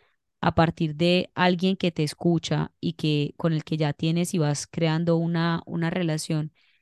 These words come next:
que te a-, permite abrirte en confianza, pero que además es alguien que está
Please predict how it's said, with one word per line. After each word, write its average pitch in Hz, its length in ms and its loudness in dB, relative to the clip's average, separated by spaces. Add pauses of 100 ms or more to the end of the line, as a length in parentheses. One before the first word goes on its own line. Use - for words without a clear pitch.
(240)
que 185 120 -2
te 185 140 4
a-, 175 120 0 (120)
permite 180 440 2
abrirte 196 440 2
en 202 100 -2
confianza, 170 720 -2
pero 180 240 0
que - 140 0
además 170 640 0
es 180 180 -4
alguien 180 280 -2
que - 120 -6
está 156 380 -4